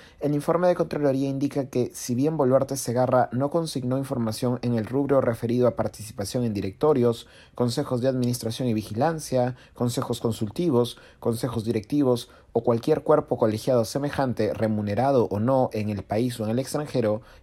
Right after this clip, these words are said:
en los últimos cinco años, el registro de personas jurídicas de sunarp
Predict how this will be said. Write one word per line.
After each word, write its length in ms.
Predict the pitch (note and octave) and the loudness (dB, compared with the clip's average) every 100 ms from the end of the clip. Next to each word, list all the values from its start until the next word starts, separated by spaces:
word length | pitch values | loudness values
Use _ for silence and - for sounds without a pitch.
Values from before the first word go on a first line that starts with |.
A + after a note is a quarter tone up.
| - | -4
en 120 | G#2 | -2
los 160 | G2 | -2
últimos 320 | C#3 A#2+ G2+ G2 | -2 -2 -4 -4
cinco 240 | D3 E3+ | 2 6
años, 400 | C#3 A2 G2+ - - - - | 6 4 -4 -8 -20 -20 -2
el 120 | D3+ | 0
registro 500 | D3+ D3+ - E3+ F#3 | 0 -2 -4 -4 2
de 80 | E3+ | 2
personas 460 | D3+ B2+ C#3 C3+ C3+ | 2 -2 -2 -4 -2
jurídicas 500 | C3 C3 B2+ A#2+ A2 | -2 0 2 0 0
de 80 | A#2+ | -2
sunarp 440 | E3 B2 A2 - | 0 2 2 -2